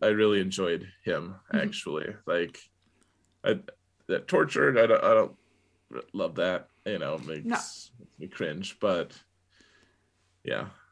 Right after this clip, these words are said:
Speaker 1: Uh, a-, at least the scene was well done by him.
Speaker 2: Oh, yeah, it, it was. And it really just adds to, like, how evil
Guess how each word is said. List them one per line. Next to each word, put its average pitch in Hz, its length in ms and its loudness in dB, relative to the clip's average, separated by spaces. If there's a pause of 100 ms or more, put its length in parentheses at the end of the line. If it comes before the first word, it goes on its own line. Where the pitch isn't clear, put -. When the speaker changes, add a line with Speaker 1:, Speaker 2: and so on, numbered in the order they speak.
(300)
Speaker 1:
Uh, 87 140 0 (100)
a-, 131 200 6
at 156 100 4
least 165 220 0
the 127 200 -2
scene 107 300 0
was 95 180 -2
well 80 160 0
done 76 360 -2
by 80 160 -2
him. 95 360 -6 (500)
Speaker 2:
Oh, 233 180 8
yeah, 135 340 2
it, 208 240 2
it 180 260 -4
was. 147 340 -2
And 202 160 0
it 156 160 0
really 208 280 6
just 180 180 -2 (100)
adds 156 420 4
to, 190 140 -4
like, 147 440 -6 (480)
how 165 420 -2
evil 151 520 -10